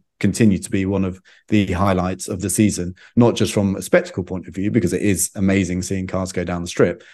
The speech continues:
but also from a sporting point of view, because it offered up a really genuinely good race,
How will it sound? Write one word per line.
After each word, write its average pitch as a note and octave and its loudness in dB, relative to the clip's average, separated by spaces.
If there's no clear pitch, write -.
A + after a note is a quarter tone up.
but A#2 6
also C3+ 4
from F#2+ -2
a F#2+ -4
sporting A#2 0
point F2+ -10
of E2+ -16
view, F2 -6
because F#2 -4
it G#2 -6
offered G#2 -6
up G2 -6
a G#2 -8
really G2+ 0
genuinely F#2+ -4
good F2+ -4
race, F#2 -6